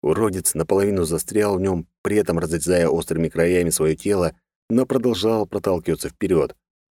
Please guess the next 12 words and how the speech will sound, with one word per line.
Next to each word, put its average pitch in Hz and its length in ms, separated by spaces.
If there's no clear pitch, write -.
Девушки 80 460
завизжали 80 440
в 78 60
унисон, 90 460
оглушив 85 440
меня, 98 220
но 87 420
этим 101 280
привлекая 95 400
ещё 90 160
больше 90 360
внимания. 87 600